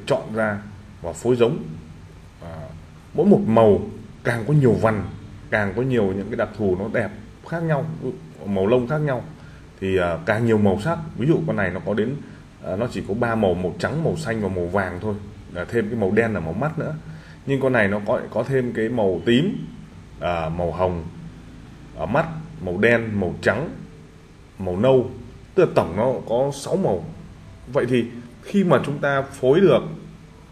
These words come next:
các cái màu nó càng nhiều thì nó có những cái dị theo chủng. Thế thì khi mà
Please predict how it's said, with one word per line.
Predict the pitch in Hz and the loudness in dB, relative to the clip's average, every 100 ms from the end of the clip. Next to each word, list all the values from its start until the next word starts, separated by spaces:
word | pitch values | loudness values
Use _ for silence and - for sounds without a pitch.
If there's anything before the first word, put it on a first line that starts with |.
| - - | -8 -2
các | 196 196 | 0 2
cái | 185 | 2
màu | 139 110 98 92 87 | 6 6 6 4 -2
nó | 143 - | -6 -2
càng | 135 127 120 | 0 2 4
nhiều | 113 95 92 - | 4 4 0 -8
thì | 101 | -6
nó | 101 104 - | -6 -8 -4
có | 127 143 - - - - - | -2 -2 -8 -16 -18 -18 -14
những | 113 | -4
cái | 151 | 0
dị | 147 202 - - - - - - - - - - - - - - - | 2 2 0 -8 -12 -16 -18 -20 -20 -20 -20 -20 -20 -20 -20 -12 -2
theo | 131 | 0
chủng. | 127 110 - - - - - - - - - - - | 0 -2 -2 -10 -14 -16 -18 -18 -18 -20 -18 -18 -4
Thế | 170 | 2
thì | 175 127 | 2 2
khi | 196 | 2
mà | 180 | 4